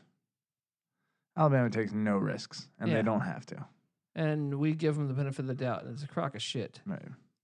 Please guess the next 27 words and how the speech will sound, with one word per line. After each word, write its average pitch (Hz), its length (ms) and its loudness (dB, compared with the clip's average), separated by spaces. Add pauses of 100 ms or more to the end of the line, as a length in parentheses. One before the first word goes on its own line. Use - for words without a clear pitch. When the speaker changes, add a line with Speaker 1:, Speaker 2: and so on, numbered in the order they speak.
(120)
Speaker 2:
And 170 120 0
I 208 80 6
would 233 120 2
do 226 120 2
it 226 80 -6
too 285 140 -2
if 190 100 2
I 127 60 4
was 117 140 0
Saban, 113 360 -2
although 139 260 0
I 160 60 2
hate 170 200 2
him. 151 80 0
Speaker 1:
Right. 113 120 -2
Speaker 2:
So, 120 240 -2
Speaker 1:
When 117 180 4
you, 139 60 8
Speaker 2:
uh, 156 280 8
Speaker 1:
and, 127 220 6
and 135 180 6
that 151 200 4
keeps 156 300 6
the 131 100 2
talent 131 400 4
rolling 120 420 4
in. 110 280 2